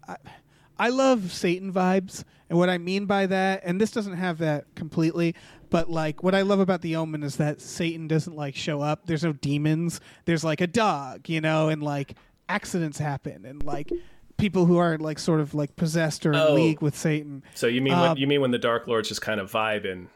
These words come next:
Speaker 2: rather than, like,
Speaker 1: Exactly.
Speaker 2: yeah.
Speaker 1: Where we don't see a
Speaker 2: The
Speaker 1: demon
Speaker 2: light
Speaker 1: where they're
Speaker 2: touch.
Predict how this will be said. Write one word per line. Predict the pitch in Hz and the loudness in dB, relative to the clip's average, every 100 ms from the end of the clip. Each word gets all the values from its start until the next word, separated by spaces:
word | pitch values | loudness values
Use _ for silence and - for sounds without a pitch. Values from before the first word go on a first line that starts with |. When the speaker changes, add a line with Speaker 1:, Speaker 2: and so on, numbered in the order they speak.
| _ | _
Speaker 2:
rather | 110 98 98 101 | -2 -2 -2 -2
than, | |
like, | 95 | 0
Speaker 1:
Exactly. | 233 240 90 87 131 139 - | 2 0 -2 -8 -12 -18 -4
Speaker 2:
yeah. | 104 90 82 - _ | -2 -2 -6 -14 _
Speaker 1:
Where | 180 185 | 2 4
we | 190 | 6
don't | 196 202 - | 4 0 -4
see | - 190 | -4 0
a | 160 | 2
Speaker 2:
The | 143 | 4
Speaker 1:
demon | 151 156 | 6 6
Speaker 2:
light | 165 143 | 4 4
Speaker 1:
where | 147 | 2
they're | 151 | 0
Speaker 2:
touch. | 147 151 - - - | 0 -2 -2 -2 -2